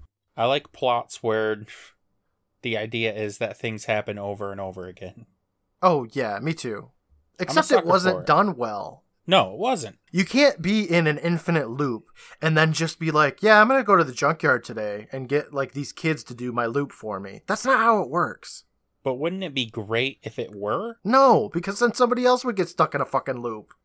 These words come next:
Speaker 1: Well, that's their problem.
Speaker 2: <sighs> But you're also in the loop. <laughs>
Speaker 1: That's all of our problem.
Speaker 2: Eventually, everybody would be stuck in a
Speaker 1: And
Speaker 2: loop, and then it
Speaker 1: misery
Speaker 2: would
Speaker 1: loves
Speaker 2: be normal.
Speaker 1: company.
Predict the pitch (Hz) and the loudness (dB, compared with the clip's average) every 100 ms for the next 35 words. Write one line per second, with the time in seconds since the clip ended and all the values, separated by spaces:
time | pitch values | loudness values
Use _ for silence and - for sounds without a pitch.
0 | _ _ _ _ 185 185 262 262 - - | _ _ _ _ -12 -6 -6 -6 -10 0
1 | 135 151 - 107 95 92 92 82 _ _ | 2 2 2 0 0 -4 -12 -16 _ _
2 | _ _ - - - - - 185 254 277 | _ _ -14 -12 -10 -12 -4 -2 4 4
3 | 247 277 269 262 226 214 208 202 190 147 | 4 2 4 6 6 6 6 6 4 4
4 | 185 - - - - _ _ - - - | 2 0 -4 -20 -20 _ _ -20 -20 -20
5 | _ - - - _ _ _ _ 190 - | _ -20 -20 -20 _ _ _ _ 0 0
6 | - - 139 139 131 110 107 - 113 98 | -6 4 6 6 4 2 0 0 -2 -2
7 | 87 71 62 _ _ _ _ _ - 151 | -8 -20 -20 _ _ _ _ _ -4 6
8 | 202 202 208 196 160 175 165 151 147 139 | 6 6 0 2 6 6 6 2 2 0
9 | 135 131 - - - 139 113 113 156 165 | -2 -4 -6 -6 -4 -4 -4 -4 -2 0
10 | 151 185 202 185 113 107 110 110 139 156 | 4 6 6 2 0 0 0 0 -2 -2
11 | 143 127 131 110 101 107 | -2 -2 -2 -2 -4 -8